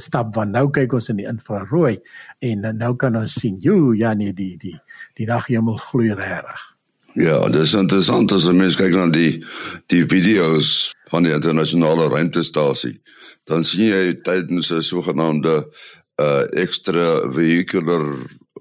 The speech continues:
Speaker 2: weet nie wat die afkorting is nie, maar as jy ons buite
Speaker 1: Ja,
Speaker 2: rond,
Speaker 1: E-,
Speaker 2: ronddryf.
Speaker 1: E V A.
Speaker 2: Ja,
Speaker 1: Ja.
Speaker 2: E V A. Dan is, daar's baie lig,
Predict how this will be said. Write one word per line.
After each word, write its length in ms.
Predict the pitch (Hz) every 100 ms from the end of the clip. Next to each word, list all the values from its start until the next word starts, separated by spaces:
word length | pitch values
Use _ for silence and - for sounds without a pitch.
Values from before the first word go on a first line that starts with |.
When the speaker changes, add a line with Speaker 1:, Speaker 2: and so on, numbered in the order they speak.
| _ -
Speaker 2:
weet 280 | 53 71
nie 120 | 78 67
wat 140 | 71
die 180 | 71 - -
afkorting 640 | 73 - 73 - 62 53
is 140 | 57
nie, 80 | 69
maar 180 | 71 69
as 80 | 67
jy 80 | 69
ons 220 | 76 98
buite 260 | 76 123
Speaker 1:
Ja, 80 | 123 73
Speaker 2:
rond, 160 | 80 127
Speaker 1:
E-, 320 | 127 107 107 - _
Speaker 2:
ronddryf. 560 | 82 82 80 69 78 76
Speaker 1:
E 0 |
V 640 | 139 117 104 - _ -
A. 40 | 80
Speaker 2:
Ja, 80 |
Speaker 1:
Ja. 160 | - 92
Speaker 2:
E 40 |
V 180 | 90 90
A. 340 | 71 82 69 - _ - _ _ _
Dan 360 | 67 85 92 90
is, 420 | 95 - - - _ _ _ _ -
daar's 240 | 85 90
baie 280 | 92 98 92
lig, 280 | 92 90